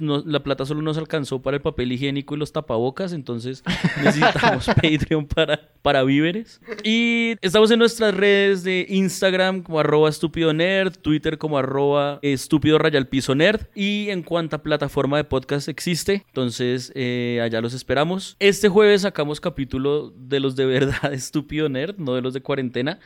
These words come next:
Vimos también una película que está en Netflix de paso, Náusica, entonces por si quieren vérsela ahí. Náusica del Valle del Viento, que está ahí en Netflix, una de las películas que subieron de Ghibli.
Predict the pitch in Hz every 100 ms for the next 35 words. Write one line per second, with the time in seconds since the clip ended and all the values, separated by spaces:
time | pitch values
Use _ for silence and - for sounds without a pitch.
0 | 117 123 127 123 127 - _ _ _ _
1 | 277 202 185 180 180 151 160 175 165 139
2 | 139 127 147 151 147 - 117 165 170 123
3 | 120 156 196 175 113 113 135 131 117 110
4 | 113 123 120 135 123 113 - 160 170 165
5 | 185 180 156 143 156 147 143 143 196 214
6 | 143 120 - 117 117 - 127 127 127 127
7 | 180 170 127 123 - 131 117 120 120 -
8 | 123 131 113 120 127 123 156 214